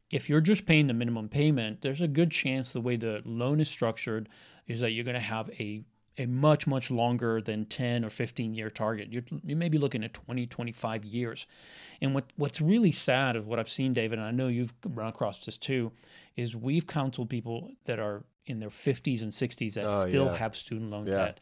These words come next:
Speaker 2: From their
Speaker 1: And
Speaker 2: college days
Speaker 1: yeah,
Speaker 2: of
Speaker 1: it's
Speaker 2: twenty,
Speaker 1: incredible to me. Yeah, and
Speaker 2: twenty-two,
Speaker 1: it's not from their
Speaker 2: twenty-three.
Speaker 1: kids.
Speaker 2: Right.
Speaker 1: It's from their own student loan debt. And the only reason that happened is because they either deferred payments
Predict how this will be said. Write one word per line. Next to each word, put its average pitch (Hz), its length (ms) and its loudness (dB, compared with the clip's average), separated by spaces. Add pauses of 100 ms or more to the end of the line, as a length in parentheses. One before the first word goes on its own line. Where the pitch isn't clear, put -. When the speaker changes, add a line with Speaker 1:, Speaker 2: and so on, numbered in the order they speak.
(140)
Speaker 2:
From 120 300 6
their 117 160 8
Speaker 1:
And - 80 0
Speaker 2:
college 107 400 4
days 95 180 2
Speaker 1:
yeah, 120 140 4
Speaker 2:
of 95 100 -2
Speaker 1:
it's 127 160 -4
Speaker 2:
twenty, 110 220 6
Speaker 1:
incredible 160 320 8
to 123 100 -6
me. 110 60 -4
Yeah, 104 60 -6
and - 100 4
Speaker 2:
twenty-two, 135 220 8
Speaker 1:
it's 110 120 4
not 170 180 8
from 165 180 4
their 170 80 8
Speaker 2:
twenty-three. 202 240 4
Speaker 1:
kids. 110 340 4
Speaker 2:
Right. 107 320 6
Speaker 1:
It's 135 180 0
from 123 240 0
their 120 220 0
own 151 240 6
student 113 360 -2
loan 107 200 -4
debt. 107 180 -6
And 147 180 2
the 156 60 6
only 196 280 4
reason 135 440 4 (220)
that 120 160 2
happened 185 440 0
is 120 80 2
because 123 280 -2
they 123 80 0
either 143 240 0
deferred 131 560 2
payments 110 480 -4